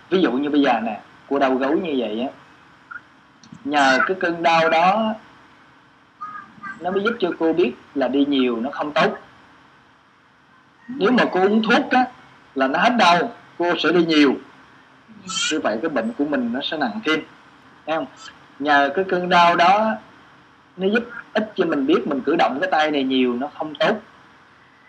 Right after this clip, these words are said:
Nó giúp cho mình hạn chế cử động lại, hoặc là mình làm nhiều, mình ngâm nước nhiều, thời tiết nhiều nó thay đổi. Nếu mà cô uống thuốc đi á, thì nó hết đau mắt, cô tiếp tục làm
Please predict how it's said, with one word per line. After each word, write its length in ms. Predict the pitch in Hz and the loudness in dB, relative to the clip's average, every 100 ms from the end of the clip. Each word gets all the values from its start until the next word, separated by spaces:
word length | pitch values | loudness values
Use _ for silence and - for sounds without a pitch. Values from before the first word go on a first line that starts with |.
| _ _ _ | _ _ _
Nó 80 | 156 | -6
giúp 100 | 214 - | -6 -4
cho 80 | |
mình 140 | 151 135 | -4 -2
hạn 220 | 107 120 | -2 -4
chế 160 | 127 180 | -2 -2
cử 100 | 180 | 0
động 200 | 151 127 | 0 2
lại, 240 | 131 110 127 - - | 0 -2 -4 -8 -16
hoặc 160 | 113 | -10
là 60 | 135 | -6
mình 120 | 127 | -4
làm 320 | 127 123 127 | 0 0 0
nhiều, 200 | 123 123 | 0 -2
mình 180 | 117 117 | -2 -4
ngâm 180 | 143 151 | -6 -4
nước 140 | 170 190 | -4 -4
nhiều, 240 | 143 127 113 | -2 -2 -2
thời 100 | 120 | -6
tiết 240 | 143 180 | -6 -6
nhiều 240 | 147 131 117 | -2 -2 -2
nó 60 | 131 | -6
thay 100 | 143 | -6
đổi. 260 | - 113 - - - - - _ | -6 -6 -8 -12 -20 -20 -20 _
Nếu 100 | 185 | -2
mà 120 | 254 - | 0 0
cô 60 | 170 | 0
uống 200 | 180 196 | 0 0
thuốc 220 | - 285 | -2 -2
đi 240 | 240 180 175 | 0 2 2
á, 120 | 202 - - | 0 -2 -8
thì 80 | |
nó 120 | 131 160 | -6 0
hết 100 | 226 247 | 0 2
đau 200 | 180 175 | 0 0
mắt, 120 | 214 - | -6 -6
cô 120 | 165 160 | -6 -2
tiếp 160 | 220 - | -4 -4
tục 140 | - - - | -10 -10 -4
làm 280 | 131 117 | -2 0